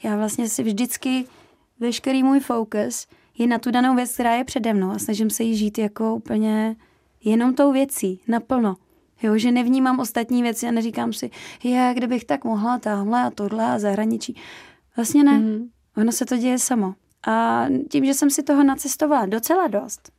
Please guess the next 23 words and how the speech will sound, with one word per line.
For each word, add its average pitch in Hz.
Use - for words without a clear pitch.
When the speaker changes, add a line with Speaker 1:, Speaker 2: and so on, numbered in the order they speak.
Speaker 1:
tak -
musím 247
říct, 269
že 240
neznamená, 262
zahraničí 254
neznamená, 233
že 214
se 226
tam 214
dějou 202
lepší 190
věci. 202
Kolikrát 233
doma 208
je 208
prostě 214
doma. 185
A 208
má 214
to 220
své -
kouzlo. 208